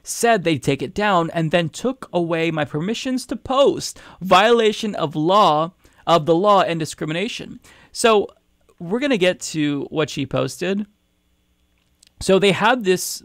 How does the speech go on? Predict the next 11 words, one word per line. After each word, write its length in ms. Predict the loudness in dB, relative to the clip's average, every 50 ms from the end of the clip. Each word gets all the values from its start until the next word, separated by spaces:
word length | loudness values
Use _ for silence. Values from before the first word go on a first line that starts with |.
| _ _ -20
forum, 640 | -20 -6 -4 -2 0 2 0 0 -2 -4 -8 -10 -12 _ _
essentially 460 | -10 -6 -6 -6 -6 -6 -6 -8 -10
for 280 | -10 -6 -6 -4 -4 -4
employees, 720 | -6 -8 -6 -6 -4 -4 -4 -4 -6 -8 -8 -8 -10 -12 -16 -20 -20 -18
to 120 | -10 -8 0
do 140 | 2 4 4
exactly 540 | 4 4 4 2 2 2 2 0 -6 -4
what 160 | -2 -2 -2 -2
she 180 | -4 -8 -8
did, 400 | -4 -2 -2 0 0 -2 -2 -6 -12 _ -20 -20 -20 _ _ _ 2
and 380 | 2 4 4 4 0 -2 -6